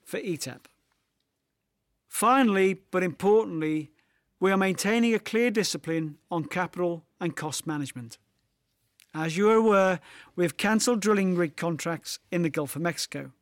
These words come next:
But beyond this, we have deferred discretionary activity, such as the restart of drilling on the Magnus platform, and made progress in engineering standardisation across our projects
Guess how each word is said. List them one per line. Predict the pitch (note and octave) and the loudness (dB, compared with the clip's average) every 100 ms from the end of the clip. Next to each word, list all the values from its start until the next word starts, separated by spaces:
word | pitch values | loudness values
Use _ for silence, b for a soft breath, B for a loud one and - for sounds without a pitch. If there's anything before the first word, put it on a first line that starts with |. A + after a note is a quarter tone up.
| _ _ b b b b - | _ _ b b b b -6
But | D3+ | 0
beyond | F3 G3+ B3 A3 | 2 4 6 6
this, | G#3+ - | 4 2
we | G3 | -2
have | D3+ | -2
deferred | E3 - F#3 F3 | -4 0 0 2
discretionary | E3 - G#3 G3 - G#3+ | -2 -4 -2 -2 0 -2
activity, | G#3+ - F#3 F3 E3+ D#3+ - b b b b | -2 -2 -4 -4 -4 -6 -8 b b b b
such | - F#3+ F3 | -4 -2 0
as | E3 | -2
the | E3 E3+ | -2 0
restart | G#3 - - G3+ G3 F3+ - - | 2 0 0 0 0 -2 -6 -4
of | D3 - | -4 -2
drilling | F3+ G3+ G3+ | 0 2 2
on | F#3 | 0
the | F3 | 0
Magnus | E3+ D3 D3+ | -2 -2 -6
platform, | - G3+ G3 - G#3 G3 F#3+ _ _ _ _ - | -4 -6 -4 -4 -4 -4 -6 _ _ _ _ -6
and | F#3 F#3 | 0 2
made | F#3 - | 0 0
progress | G#3+ A#3 G3+ F#3+ - | 2 2 4 2 0
in | G3 | -2
engineering | F#3+ F3 G#3 A3+ G#3 | -2 0 2 2 2
standardisation | - F3+ E3+ D#3+ D#3 E3+ D#3 - E3 C#3+ b b b - | 0 -2 -2 -4 -2 0 -2 -6 -8 -10 b b b -10
across | F3 G3 E3+ F3+ | -4 -2 0 0
our | F3 | -2
projects | - F#3+ F#3 F3+ - - | -2 -2 -2 -4 -4 -12